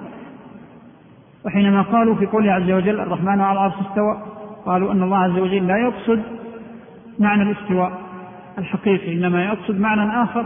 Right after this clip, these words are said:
عبر عنه تعبيراً بلاغياً إلى آخره. فعدلوا عن مراد الله، فأراد الشافعي أن يثبت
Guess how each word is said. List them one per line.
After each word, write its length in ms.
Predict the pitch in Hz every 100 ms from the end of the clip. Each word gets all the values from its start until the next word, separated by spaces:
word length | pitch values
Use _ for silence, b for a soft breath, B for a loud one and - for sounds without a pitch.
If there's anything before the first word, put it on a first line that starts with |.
| -
عبر 320 | 196 196 185
عنه 280 | 180 214 175 180
تعبيراً 300 | 170 208 175
بلاغياً 480 | 170 170 175 233
إلى 260 | 233 196 156
آخره. 280 | - - - - - - - - - - - - - -
فعدلوا 400 | 185 233 247 220
عن 140 | 214
مراد 240 | 202 185 170
الله، 220 | 165 143 - - - - -
فأراد 260 | 196 208 208
الشافعي 520 | - 220 202 214 196
أن 100 | 196
يثبت 320 | 226 285